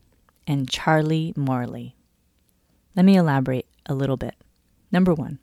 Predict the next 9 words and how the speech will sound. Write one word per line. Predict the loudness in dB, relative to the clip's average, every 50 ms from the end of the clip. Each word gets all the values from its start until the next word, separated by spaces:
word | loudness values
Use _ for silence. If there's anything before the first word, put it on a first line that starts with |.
| _ _
Michael | 2 2 2 0 -2 -6
Jackson. | -8 -10 -12 -12 -14 -14 -14 -14 -14 -14 _ -20 -20 -20 -20 -20 -20 -20
So | -8 -4 -2 -2
what | -2 -2
came | 0 2 4 4 4 4
to | 4
mind | 2 2 2 2 0 0 -2 -6 -10 _ _ _ _ _ _ _ -20 _ -4
for | -2 0
me | 2 2 2 2 2 2 0 -2 -4 -4